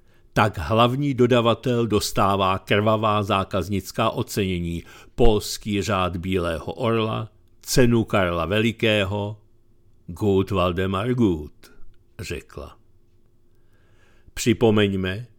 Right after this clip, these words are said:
že ukrajinský prezident Volodymyr Zelenský může v květnu poprvé od zahájení ruské speciální vojenské operace navštívit Německo.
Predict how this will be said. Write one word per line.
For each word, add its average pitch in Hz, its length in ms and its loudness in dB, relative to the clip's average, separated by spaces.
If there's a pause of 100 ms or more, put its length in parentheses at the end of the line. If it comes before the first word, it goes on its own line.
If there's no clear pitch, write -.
(180)
že 110 160 -4
ukrajinský 117 840 -2
prezident 95 680 0
Volodymyr 101 640 2
Zelenský 110 720 -2
může 104 320 0
v - 100 -2
květnu 110 400 -2
poprvé 123 720 0
od 92 220 -8
zahájení 104 680 0
ruské 98 420 -4
speciální 98 680 -4
vojenské 92 500 -4
operace 95 600 -4
navštívit 92 640 -8
Německo. 120 560 -6